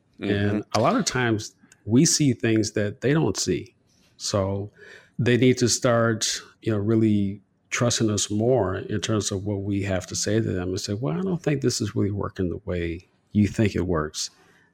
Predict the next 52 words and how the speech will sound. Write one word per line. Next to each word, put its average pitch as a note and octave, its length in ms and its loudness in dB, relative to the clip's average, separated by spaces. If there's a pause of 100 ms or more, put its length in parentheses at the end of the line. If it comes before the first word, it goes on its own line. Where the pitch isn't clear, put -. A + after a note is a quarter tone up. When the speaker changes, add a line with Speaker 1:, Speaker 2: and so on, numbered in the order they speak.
(140)
Speaker 2:
Um, F#2+ 500 -2
because, - 760 -2
you A2 60 2
know, G2+ 100 2
we C#3 180 2
are D#3+ 200 2
the, A2+ 80 2
we A#2 240 4
are, A#2+ 460 4
we're A2 180 2
good A#2+ 220 4
at A#2+ 40 6
what A#2 120 4
we G#2+ 100 6
do. G2 240 0
We're, G2 240 -2
we're G2+ 220 -2
the G2+ 120 0
experts. F#2 600 -4
And F#2 200 -4
so F#2 460 -4 (180)
I - 40 -20
think - 220 -2
a G2+ 40 2
lot G2+ 160 4
of G2 140 -2
it F#2+ 40 -2
is, F#2 320 -4
is F#2 240 -4
some-, - 300 -2
sometimes A#2+ 480 2
the - 100 -6
fight G#2 520 -2
is G#2+ 280 -2 (140)
with, F#2 460 -4
with - 180 -6
them, D#2 340 -4 (140)
but D#3+ 360 2
in A#2 100 2
a G#2 40 2
good F#2 220 -2
way. E2 240 -2 (160)
It's, - 160 -2
it's - 160 -2
a A2+ 60 0
good G#2 180 -2
fight. - 240 -12 (460)
Speaker 1:
Now, B2+ 80 2
has C#3 160 4
that D3+ 160 4
been D3 100 4
a C3 80 2